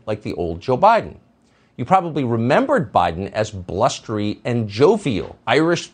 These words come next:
charm by the bucket load. He was famous for that. And yet on stage, Biden came off as remote and muted. He seemed to be at times afraid to speak for fear of tripping over words or forgetting them.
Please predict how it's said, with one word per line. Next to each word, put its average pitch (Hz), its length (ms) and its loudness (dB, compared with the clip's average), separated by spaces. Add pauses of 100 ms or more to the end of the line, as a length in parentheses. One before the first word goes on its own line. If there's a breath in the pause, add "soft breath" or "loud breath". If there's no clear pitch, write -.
charm 92 560 0
by - 80 -6
the 95 100 -4
bucket 180 400 0
load. 82 240 -8
He 98 80 -12
was 90 140 -10
famous 170 400 -4
for 78 160 -12
that. - 200 -14 (600 soft breath)
And 135 100 2
yet 135 160 4
on 120 220 0
stage, 240 600 0
Biden 135 280 2
came 135 200 -4
off 113 280 0
as 95 200 -6
remote 131 680 0 (180)
and 101 180 -6
muted. 185 420 -2
He 98 100 -10
seemed 139 240 -6
to 131 80 -10
be 113 100 -4
at 101 100 -2
times 95 280 -8
afraid 92 320 -8
to 95 40 -12
speak 190 380 -2
for 85 140 -10
fear 101 200 -4
of - 120 -6
tripping 107 280 -6
over 95 200 -4
words 117 420 0
or 65 140 -10 (120)
forgetting 139 580 0
them. 71 140 -10